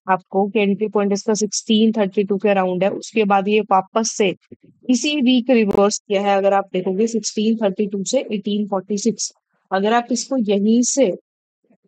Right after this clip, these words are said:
देखते हो, around दस परसेंट से ग्यारह परसेंट ये इसी week में भाग गया, जो exact support मैंने बोला था। क्या है, क्योंकि हम इसमें candles play कर रहे हैं, तो ये जो candle आपको दिख रही है, ये है doji, sharp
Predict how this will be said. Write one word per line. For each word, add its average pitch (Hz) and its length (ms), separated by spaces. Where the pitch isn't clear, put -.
देखते 202 380
हो, 226 240
around 247 560
दस 226 400
परसेंट 220 380
से 233 80
ग्यारह 202 300
परसेंट 208 380
ये 330 60
इसी 247 300
week 214 240
में 220 120
भाग 175 220
गया, 165 180
जो 240 180
exact 233 440
support 220 320
मैंने 196 200
बोला 180 300
था। - 40
क्या 269 100
है, 277 100
क्योंकि 294 220
हम 277 200
इसमें 277 240
candles 220 540
play 240 200
कर 226 200
रहे 214 180
हैं, 180 120
तो 254 60
ये 226 240
जो 277 120
candle 254 280
आपको 240 220
दिख 208 220
रही 214 140
है, 170 80
ये 233 160
है 320 120
doji, 226 500
sharp 220 400